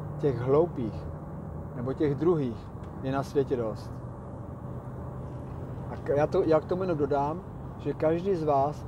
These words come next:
je strůjcem svého štěstí. A dám vám takový bonus na zamyšlení.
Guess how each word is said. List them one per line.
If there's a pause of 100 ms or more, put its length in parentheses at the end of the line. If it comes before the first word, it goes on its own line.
je
strůjcem
svého
štěstí. (2750)
A
dám
vám
takový
bonus
na
zamyšlení.